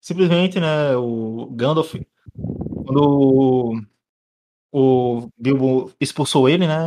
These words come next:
que ele não queria conversa e tal, não queria visitas, aí ele fez uma marcação, né, na porta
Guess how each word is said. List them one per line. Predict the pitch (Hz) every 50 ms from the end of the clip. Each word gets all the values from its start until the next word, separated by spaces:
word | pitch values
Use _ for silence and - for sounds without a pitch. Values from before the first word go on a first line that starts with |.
| 160 143 131 135 - _ _ _ _
que | -
ele | 113 123
não | 127 120
queria | - 139 127 127 123 123 120 113 113 117 117 -
conversa | - 120 117 120 123 135 151 147 -
e | 123
tal, | - 120 120 143 156 156 - - - -
não | 131 120
queria | - - 127 123 120
visitas, | 127 127 110 113 123 135 - - - - _ _ _ _ _ _ _ _ _ _ -
aí | 123 127
ele | 135 143
fez | 143 - 175 160
uma | 175 180 180
marcação, | 175 180 180 - - 185 - - - - 160 170
né, | 165 147
na | 143 139
porta | 143 - 123 135 127 - - 127 120 127